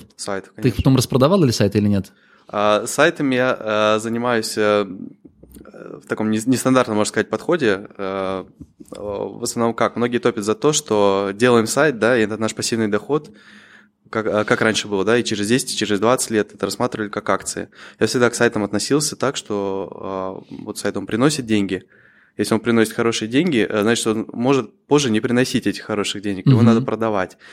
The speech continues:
Speaker 1: И поэтому у меня постоянно вся история связана с тем, что я покупаю, продаю сайты.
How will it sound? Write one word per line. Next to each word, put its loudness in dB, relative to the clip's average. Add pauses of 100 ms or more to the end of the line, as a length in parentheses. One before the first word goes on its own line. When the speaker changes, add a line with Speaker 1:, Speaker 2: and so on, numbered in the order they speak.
(120)
Speaker 1:
И -4
поэтому 0
у 2
меня 2
постоянно 2
вся 0
история 2
связана 0
с -8
тем, -2
что -2
я 0
покупаю, -2
продаю -4
сайты. -4